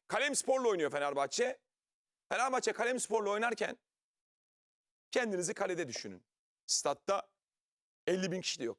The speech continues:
Beş bin kişi var. Sadece kaleyi koruduğunuz yerin arkasında. Hadi buyurun bakalım. Hadi oynayın. Üstünüze bir tane top geldi.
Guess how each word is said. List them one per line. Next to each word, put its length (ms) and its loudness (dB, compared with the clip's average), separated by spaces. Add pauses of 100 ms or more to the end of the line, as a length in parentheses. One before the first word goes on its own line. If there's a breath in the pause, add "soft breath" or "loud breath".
(100)
Beş 240 0
bin 100 -8
kişi 200 -8
var. 160 -10 (340)
Sadece 480 -4 (220)
kaleyi 300 -4
koruduğunuz 800 -8 (360)
yerin 320 -4 (120)
arkasında. 600 -6 (720)
Hadi 200 -6
buyurun 260 -6
bakalım. 260 -20 (500)
Hadi 180 -4
oynayın. 320 -4 (520)
Üstünüze 420 -2
bir 60 -4
tane 200 -2
top 220 -2
geldi. 280 -6